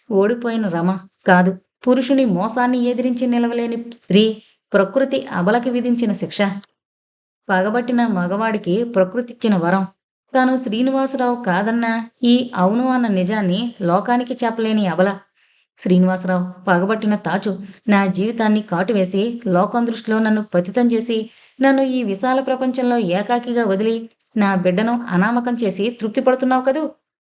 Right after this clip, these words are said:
ఓటమి అంగీకరించలేని బాధ ఎదిరించి, నిస్సహాయత, పెళ్ళుబికే దుఃఖం, బరువెక్కిన హృదయం, తడబడే అడుగులు, కదలబోతున్న బస్సెక్కింది రమ. బొటబొట కన్నీళ్లు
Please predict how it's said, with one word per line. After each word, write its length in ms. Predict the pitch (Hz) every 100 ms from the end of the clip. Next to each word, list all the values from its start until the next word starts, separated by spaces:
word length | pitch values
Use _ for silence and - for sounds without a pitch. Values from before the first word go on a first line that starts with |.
| _ 185
ఓటమి 560 | 170 190 247 254 262
అంగీకరించలేని 800 | - 202 220 214 214 214 220 208
బాధ 380 | 196 156 170 214
ఎదిరించి, 720 | 226 180 208 220 214 208 208 208 _ _
నిస్సహాయత, 960 | 220 190 190 233 226 226 220 220 214 214 - -
పెళ్ళుబికే 560 | 196 220 226 226 233
దుఃఖం, 540 | 214 180 180 214 208 208
బరువెక్కిన 520 | 208 190 208 247 247 240
హృదయం, 560 | 180 180 202 208 214 - -
తడబడే 400 | 180 196 226 226
అడుగులు, 580 | 233 180 196 214 214 214 _ _ _
కదలబోతున్న 680 | 185 170 208 220 240 233 202
బస్సెక్కింది 640 | 165 165 202 185 170 170
రమ. 340 | 208 156 165 180 - _ _ _ 214
బొటబొట 460 | 185 180 214 220
కన్నీళ్లు 720 | 220 220 190 180 214 175 190